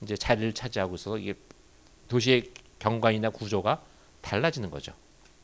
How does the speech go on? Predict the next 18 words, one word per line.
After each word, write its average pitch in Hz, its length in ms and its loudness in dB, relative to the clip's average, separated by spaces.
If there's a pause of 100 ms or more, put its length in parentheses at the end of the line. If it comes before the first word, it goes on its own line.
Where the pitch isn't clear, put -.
(2000)
그래서 147 560 6 (200)
이제 101 340 0
사실은 139 580 -4 (440)
굉장히 120 320 -6
달-, 113 200 -6 (160)
다른 131 280 -2
도시인 113 260 -2
겁니다. 80 260 -10
그래서. 80 360 -4 (2000)
자, 120 200 2
이 147 160 4
그림은 160 440 12
천구백육십 208 600 6
년에 110 600 8 (300)
평양의 160 440 6
전체 113 340 6
조감도의 143 480 8
모습인데, 90 680 0